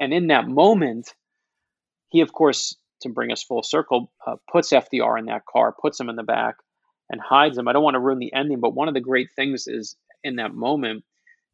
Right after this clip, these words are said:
they say to F D R, "Where do you wanna stay? You know, they don't want you to stay alone now. You should stay in one of these embassies. They have better security. You wanna stay with the British? You wanna stay with the Soviets?" And F D R in his chutzpah moment says, "Put me with Stalin." And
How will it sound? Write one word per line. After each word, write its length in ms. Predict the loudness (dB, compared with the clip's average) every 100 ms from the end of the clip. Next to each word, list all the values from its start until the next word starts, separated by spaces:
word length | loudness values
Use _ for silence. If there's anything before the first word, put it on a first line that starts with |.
| -4
they 80 |
say 240 | -2 2 4
to 60 | 4
F 160 | 2
D 100 | 2
R, 160 | 2 2
"Where 380 | -2 -2 2 2
do 60 |
you 100 | 2
wanna 220 | 0 -4
stay? 260 | -6 -4 -2
You 160 | -2 -4
know, 180 | -6 -4
they 80 |
don't 140 | -4 0
want 160 | 0
you 80 | -2
to 60 | -10
stay 240 | -2 0
alone 340 | 0 0 -2 -2
now. 100 | -4
You 160 | -4
should 200 | -6 -8
stay 240 | -4 -2 -2
in 120 | -2
one 140 | -4
of 80 | -2
these 160 | -4 -2
embassies. 400 | -2 -2 -6 -4
They 80 |
have 160 | -6 -4
better 160 | -4 -6
security. 380 | -12 -6 -2
You 80 | 0
wanna 120 | -2
stay 140 | -2 -2
with 120 | -2
the 60 | 0
British? 360 | 2 0 0
You 60 | -6
wanna 120 | -6
stay 160 | -6 -6
with 140 | -6
the 60 | -4
Soviets?" 600 | 0 0 -2 -10 -14 -14 _ _ _ _ _ _ _ -6
And 120 | 4
F 180 | 4 4
D 160 | 2
R 240 | 6 6 4
in 60 |
his 120 | 0 -6
chutzpah 360 | -8 -8 -8
moment 560 | -4 -4 -4 -10 -14 -16
says, 420 | -6 -4 -4 -8 _
"Put 100 | -12
me 80 | -8
with 140 | -10 -6
Stalin." 480 | 0 0 0 -10 _ _ _ _ _ _ _ _ _ 0
And 400 | 2 4 2